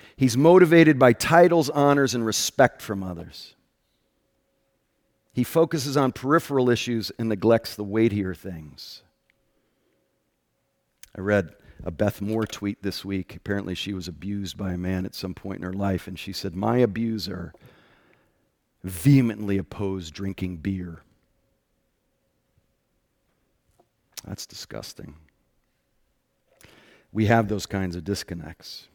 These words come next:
Focuses on peripheral issues and neglects the weightier things. He focuses on the outward appearance rather than inward realities.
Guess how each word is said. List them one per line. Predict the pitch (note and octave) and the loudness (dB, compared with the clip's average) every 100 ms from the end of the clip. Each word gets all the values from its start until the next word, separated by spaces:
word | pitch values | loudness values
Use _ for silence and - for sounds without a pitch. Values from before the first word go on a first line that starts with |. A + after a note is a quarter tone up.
| _ | _
Focuses | _ A#2+ G#2+ F#2+ G#2+ | _ -6 -6 -6 -4
on | G2+ | -4
peripheral | - G#2+ A2 G#2 G2 | -4 -4 -4 -6 -8
issues | F#2 G2 F#2+ | -8 -8 -8
and | F#2+ | -8
neglects | F#2 G2+ G2+ - | -6 -6 -6 -8
the | |
weightier | F#2 G2 A2+ F#2 F2 | -4 0 0 0 -6
things. | - E2+ E2 D2+ - - - - - - - _ _ _ _ _ _ - | -12 -16 -16 -18 -20 -20 -20 -20 -20 -20 -20 _ _ _ _ _ _ -4
He | C3 | -2
focuses | - D#3 D3+ B2 B2 | 4 4 4 -2 2
on | C#3 C3+ | 4 6
the | C3+ | 6
outward | C#3+ E3 C3 | 6 4 -2
appearance | - D#3 D3 C3 - | 0 2 4 2 2
rather | B2 B2 B2 | 6 6 4
than | A#2 A#2+ | -2 -2
inward | C3+ C3 B2 | -2 0 0
realities. | A2 A2+ A2+ B2 A#2 G2 F2 - - - | 2 4 6 6 6 2 -6 -10 -16 -16